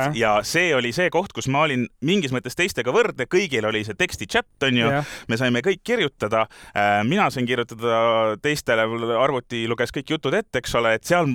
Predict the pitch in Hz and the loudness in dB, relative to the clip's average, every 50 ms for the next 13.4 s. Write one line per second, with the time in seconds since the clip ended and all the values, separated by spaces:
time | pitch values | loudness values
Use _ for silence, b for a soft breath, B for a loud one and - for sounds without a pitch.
0 | - - 120 127 131 117 - _ - 117 120 123 131 131 127 123 120 120 117 123 | -4 -4 -4 -4 -4 -4 -6 _ -6 -2 0 0 0 0 0 0 0 0 -2 -2
1 | 120 120 120 117 110 - 160 - - - 131 117 120 156 214 214 160 117 120 117 | -2 -2 -2 -2 0 0 -2 -2 0 -2 -2 -2 2 2 2 0 0 -2 -2 -4
2 | 110 B B B B - 143 139 131 123 113 113 117 117 117 113 113 113 - 190 | -4 B B B B 0 2 2 4 2 2 2 2 2 2 2 0 0 2 4
3 | 214 214 185 123 101 95 104 107 117 113 110 110 - 107 117 123 139 151 - - | 4 4 4 2 -2 -4 -2 0 0 2 2 0 0 -2 0 0 0 0 -2 -4
4 | 107 - 131 113 135 135 131 - - - 131 143 - - 147 160 180 180 151 127 | -8 -8 -6 -4 -4 -4 -6 -6 -14 -8 -6 -6 -4 -2 0 0 2 2 2 2
5 | 117 113 113 113 113 113 113 - - 117 117 120 156 214 220 175 123 113 110 110 | 2 2 2 2 0 0 -2 -2 -2 -2 -2 0 0 0 0 0 0 -2 -2 -2
6 | 110 113 117 120 120 113 160 147 120 - - 175 156 135 147 156 139 120 107 - | -2 -2 -2 -4 -2 -2 -2 -4 -4 -4 -4 -2 0 0 0 0 0 0 -2 -4
7 | - 127 131 131 123 123 110 104 117 - 165 175 165 127 107 107 110 107 104 101 | -4 -4 -4 -2 -2 -2 -4 -4 -2 0 0 2 2 2 0 0 0 0 -2 -2
8 | - 147 151 120 110 107 104 101 104 107 113 117 117 - 110 - 120 120 123 117 | -2 0 0 2 2 2 2 0 -2 -2 -2 -4 -4 -6 -6 -4 -2 -2 -2 -2
9 | 107 104 107 110 117 107 101 101 98 B B B B B B B - 131 135 - | -2 -4 -4 -4 -6 -8 -6 -8 -10 B B B B B B B -2 -2 0 0
10 | - 104 101 98 - - - 78 80 92 113 110 101 87 80 71 76 - - - | -2 -4 -4 -4 -6 -10 -10 -10 -6 -4 -4 -4 -4 -4 -6 -8 -10 -10 -4 -2
11 | 147 147 139 110 107 104 104 - - 95 - _ _ 98 95 92 92 - - - | 0 0 0 0 0 -2 -4 -4 -4 -8 -8 _ _ -4 -2 -2 -4 -6 -10 -20
12 | - - - - - - 101 98 95 90 - 170 - 160 123 113 107 107 104 101 | -20 -20 -20 -16 -6 -4 -2 0 0 0 0 0 0 0 0 2 2 2 2 2
13 | 101 143 165 160 143 127 113 | 2 2 0 2 2 2 4